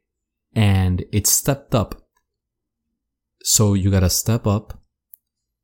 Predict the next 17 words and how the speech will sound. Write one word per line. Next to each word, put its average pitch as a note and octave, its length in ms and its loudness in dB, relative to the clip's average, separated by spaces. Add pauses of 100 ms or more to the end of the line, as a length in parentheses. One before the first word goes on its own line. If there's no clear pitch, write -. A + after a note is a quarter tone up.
(640)
through, G2 800 -2 (420)
you F#2+ 220 -6
know, F2 120 -4
you F2 140 -6
walk F#2 300 -2
in, F2+ 260 -4 (500)
and G2 180 0
you F2+ 80 -2
got F2 200 -6
plants G2+ 380 0
all G#2 160 -4
over F2 240 -6
you, E2+ 500 -12
monsters, F2 880 -4
p-, - 140 -16 (200)
palm F#2 300 0
trees, F2 420 -10